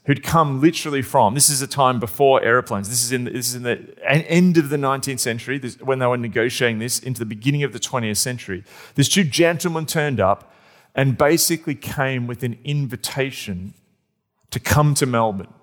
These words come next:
and minister there. Almost instantaneously, these group of people who'd been praying in Chicago knew this was the answer to their prayers,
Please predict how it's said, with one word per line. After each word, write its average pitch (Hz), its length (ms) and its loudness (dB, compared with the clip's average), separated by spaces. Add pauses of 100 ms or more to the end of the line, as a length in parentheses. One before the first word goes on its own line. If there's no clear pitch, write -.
(680)
and 117 180 2
minister 117 360 -2
there. 87 320 0 (1300)
Almost 170 240 6
instantaneously, 151 800 2
these 120 380 0 (200)
group 160 280 6
of 147 160 -4
people 143 260 -2
who'd 131 100 0
been 127 140 -2
praying 131 200 0
in 127 40 -4
Chicago 131 480 2
knew 175 400 6
this 143 220 0
was 135 100 -4
the 135 140 0
answer 135 260 0
to 131 140 -6
their 110 180 -2
prayers, - 540 -2